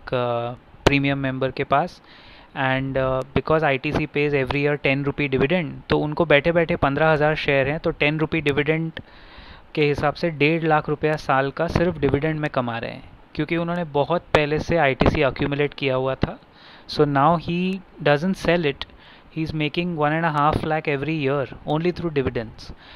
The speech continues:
Of course, उस पर डिविडेंड टैक्स वो भरेंगे, वो सब अलग बात है, लेकिन वो कमा रहे हैं, महीने का दस बारह हज़ार उनको डिविडेंड मिल रहा है। That's a big underlying power of dividend stocks।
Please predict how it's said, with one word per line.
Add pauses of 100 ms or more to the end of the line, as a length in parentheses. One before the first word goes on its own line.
(120)
Of
course,
उस
पर
डिविडेंड (100)
टैक्स
वो
भरेंगे,
वो
सब
अलग
बात
है,
लेकिन
वो
कमा
रहे
हैं, (640)
महीने
का
दस
बारह
हज़ार
उनको
डिविडेंड
मिल
रहा
है। (100)
That's
a (120)
big (440)
underlying (240)
power (600)
of
dividend
stocks।